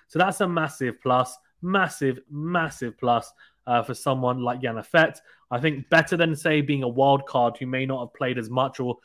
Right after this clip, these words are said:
even played on potentially even the Wimbledon surfaces. So, Iga Swiatek for me, uh, to come through that, though.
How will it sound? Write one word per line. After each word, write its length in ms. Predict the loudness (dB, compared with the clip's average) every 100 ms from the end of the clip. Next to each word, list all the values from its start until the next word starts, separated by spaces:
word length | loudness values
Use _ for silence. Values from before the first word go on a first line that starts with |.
| _ _ _ _ -6
even 240 | -2 -2
played 500 | -4 0 2 2 0 -10 _ _ _ _ 0
on 420 | 2 4 2 -4 -12 _ _
potentially 420 | -20 -12 -12 -10 -10
even 120 | -8
the 80 | -6
Wimbledon 280 | -8 -8
surfaces. 640 | -6 -6 -6 -8 -18 -18 _ _ _ 0
So, 320 | 6 6 4 -10 _ -20 -20 -20 _ -2
Iga 140 | 2 2
Swiatek 500 | 4 0 2 0 0
for 100 | 2
me, 380 | 4 4 0 _ _ 0
uh, 140 | 0
to 140 | 0
come 260 | -2 -2 -2
through 220 | 0 2
that, 220 | 2 2
though. 240 | 2 2